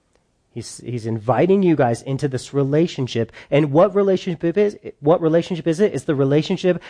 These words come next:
that the Father has with the Son. And he's saying, God is willing to share that relationship with you. He shared it with us.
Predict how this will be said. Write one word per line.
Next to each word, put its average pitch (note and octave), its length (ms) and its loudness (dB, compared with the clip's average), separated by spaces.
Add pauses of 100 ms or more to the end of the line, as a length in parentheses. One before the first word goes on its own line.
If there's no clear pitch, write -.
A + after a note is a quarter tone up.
that D3+ 140 0
the B2+ 100 0
Father E3+ 560 0
has C#3 480 -4 (320)
with B2+ 300 -4
the C#3 100 -4
Son. A2 680 -4 (280)
And B2 140 -2
he's D#3+ 260 -4
saying, C3+ 440 -2 (720)
God B2+ 280 -2
is F#3+ 200 -2
willing C3+ 260 0
to - 160 -16
share C3+ 760 -2 (280)
that B2+ 140 -2
relationship B2+ 800 -6
with A#2+ 320 -8
you. D#3+ 240 0
He C3 160 -6
shared D3+ 380 0
it G3 60 4
with G3 160 0
us. A#2+ 440 -6